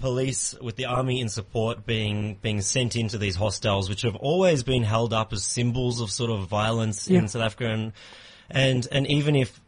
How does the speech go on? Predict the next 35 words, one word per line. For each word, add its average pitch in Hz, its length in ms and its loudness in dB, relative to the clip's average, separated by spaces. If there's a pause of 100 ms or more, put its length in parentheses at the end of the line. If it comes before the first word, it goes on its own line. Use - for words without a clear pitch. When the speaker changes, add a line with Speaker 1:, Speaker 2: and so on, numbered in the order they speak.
(100)
Speaker 1:
so 143 260 2
for 135 220 0
example, 131 340 0
the, 117 320 2
the 117 80 -2
Alexandra 117 500 -2
hostel 98 320 -2
hasn't 117 360 0
been 123 140 0
particularly 170 680 0
associated 147 760 0
with, 127 260 -2
um, 127 240 -2
the 123 80 0
xenophobic 123 600 -2
violence. 135 420 -2
The 123 100 -6
Jeppe 135 280 4
Speaker 2:
Mm. - 20 10
Speaker 1:
hostel 113 340 2
did, 113 320 -2
did 113 160 -4
make 107 360 -2
a - 60 -12
number 110 240 -2
of 95 100 -6
threats 127 380 0
and 110 120 0
looted 107 240 -4
some 98 160 -4
stores 113 460 0
and 95 80 -6
caused 127 120 6
Speaker 2:
Yeah. 123 80 10
Speaker 1:
some, 98 300 -2